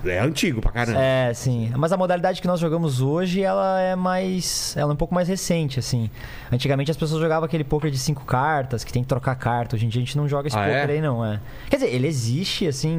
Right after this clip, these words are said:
Speaker 2: mas é muito raro você
Speaker 1: Mas,
Speaker 2: ver
Speaker 1: mas
Speaker 2: alguém
Speaker 1: sabe
Speaker 2: jogando isso.
Speaker 1: se apareceu nos Estados Unidos, em outro lugar?
Speaker 2: É, eu chutaria que sim.
Speaker 1: É, né?
Speaker 2: <laughs> É, eu chutaria que sim.
Speaker 1: E o poker, por que que o poker é o,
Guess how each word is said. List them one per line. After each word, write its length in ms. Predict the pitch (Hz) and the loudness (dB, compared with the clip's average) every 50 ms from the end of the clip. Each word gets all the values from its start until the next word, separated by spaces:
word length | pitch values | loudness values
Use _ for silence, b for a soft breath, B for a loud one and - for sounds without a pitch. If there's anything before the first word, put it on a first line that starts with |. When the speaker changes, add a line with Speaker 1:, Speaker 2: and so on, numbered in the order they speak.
| 143 127 | 0 0
Speaker 2:
mas 300 | 120 117 110 107 104 104 | 0 0 -2 -2 0 0
é 80 | 107 120 | 0 0
muito 480 | 131 123 113 107 107 120 131 131 - | 0 0 0 0 -2 -2 -2 -2 -2
raro 440 | 131 92 95 101 98 101 104 110 107 | -2 0 0 0 0 0 0 -2 -2
você 160 | 110 113 113 | -2 -2 -2
Speaker 1:
Mas, 80 | 120 127 | -2 -2
Speaker 2:
ver 60 | 120 110 | -2 -2
Speaker 1:
mas 80 | 95 104 | -2 0
Speaker 2:
alguém 120 | 127 127 | 0 0
Speaker 1:
sabe 300 | 127 131 - 135 139 147 | 0 0 0 0 0 0
Speaker 2:
jogando 220 | 123 98 95 82 | -2 -2 -2 -4
isso. 180 | - - - - - - | -4 -6 -6 -8 -8 -6
Speaker 1:
se 200 | - - - 120 | -6 -2 -2 -2
apareceu 420 | 113 - - 107 104 90 - 120 113 | 0 0 0 0 0 0 0 0 0
nos 80 | 104 - | 0 0
Estados 200 | - 107 92 95 | 0 0 0 0
Unidos, 360 | 98 87 87 104 143 143 110 | -2 0 0 0 0 0 0
em 40 | 117 | 0
outro 240 | 110 107 98 - 101 | 0 0 0 0 -2
lugar? 720 | 95 87 78 92 92 95 104 131 151 160 147 127 110 98 95 90 87 113 | -2 0 0 0 0 2 2 0 2 2 0 0 0 0 0 0 0 0
Speaker 2:
É, 80 | 117 113 | 0 0
eu 40 | |
chutaria 320 | 104 - - 135 143 151 147 | -2 -2 -2 -2 -2 -2 -4
que 80 | - | -4
sim. 260 | - - 123 113 113 110 101 - | -4 -4 -2 -2 -2 -4 -2 -2
Speaker 1:
É, 180 | 98 98 101 104 | 0 0 0 0
né? 300 | 104 110 113 113 117 113 | 0 0 0 0 -2 -2
Speaker 2:
<laughs> 20 | |
É, 40 | - | -4
eu 40 | - | -8
chutaria 280 | - - 107 107 - - | -8 -6 -6 -6 -4 -6
que 100 | - - | -6 -4
sim. 120 | - - | -2 -2
Speaker 1:
E 120 | 160 202 | 0 0
o 40 | 208 | 0
poker, 460 | 175 - 202 220 - - 226 214 214 - - - - - - - - - - - | 2 0 0 0 2 0 0 0 -2 -4 -10 -12 -10 -10 -10 -8 -8 -8 -2 0
por 100 | - 196 - | 0 2 2
que 100 | 247 220 | 0 0
que 100 | - 214 | 0 -2
o 40 | |
poker 400 | 139 - - 165 151 - 156 147 143 | 0 0 0 0 2 2 2 2 4
é 80 | 139 | 2
o, 40 | 135 | 2